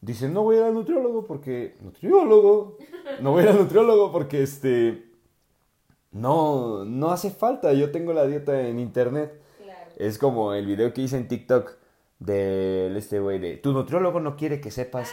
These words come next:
Speaker 1: que,
Speaker 2: Ah, de veras.
Speaker 1: que, este... Que existe esta página". Y es como, "No, sí quiero que sepas porque después vas a regresar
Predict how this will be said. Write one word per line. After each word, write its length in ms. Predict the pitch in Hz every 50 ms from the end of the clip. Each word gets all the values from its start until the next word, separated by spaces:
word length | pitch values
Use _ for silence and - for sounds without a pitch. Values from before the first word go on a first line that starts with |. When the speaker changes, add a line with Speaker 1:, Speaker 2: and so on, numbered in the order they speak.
| -
Speaker 1:
que, 500 | 107 104 98 95 92 90 90 87 87 85
Speaker 2:
Ah, 200 | - - - -
de 60 | -
veras. 340 | - - - - - _ _ _
Speaker 1:
que, 440 | - 110 104 101 101 101 101 101
este... 840 | 98 95 - - - 98 95 92 92 92 90 90 87 82 - - - _ _ _ _ _ _ _ _ _ _ _ _ _ _ _
Que 680 | - 120 113 107 107 104 104 101 101 101 - - _ -
existe 400 | 123 135 - 143 147 143 151 143
esta 260 | 139 - - - -
página". 440 | 123 113 - - 107 95 92 87 -
Y 120 | - 113 117
es 100 | 113 107
como, 260 | - 127 117 113 113
"No, 240 | 131 147 165 202 208
sí 180 | 214 - 208
quiero 220 | - 240 247 247 208
que 80 | 220
sepas 320 | 165 - 214 214 - 214 -
porque 220 | - 147 123 139 127
después 240 | 120 - 202 208
vas 140 | 214 208 -
a 60 | 196
regresar 640 | 180 175 143 143 143 139 156 190 233 - - -